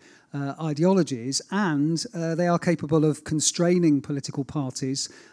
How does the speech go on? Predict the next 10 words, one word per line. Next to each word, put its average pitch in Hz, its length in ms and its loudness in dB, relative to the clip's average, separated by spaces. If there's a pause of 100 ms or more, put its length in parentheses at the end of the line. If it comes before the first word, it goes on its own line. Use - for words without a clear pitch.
and 156 100 0
preventing 165 640 2
them 143 160 0
perhaps - 340 -4
from 156 140 -2
what 160 200 2
they 151 320 2
should 165 440 0
do, 139 400 -2 (240)
uh, 139 340 -4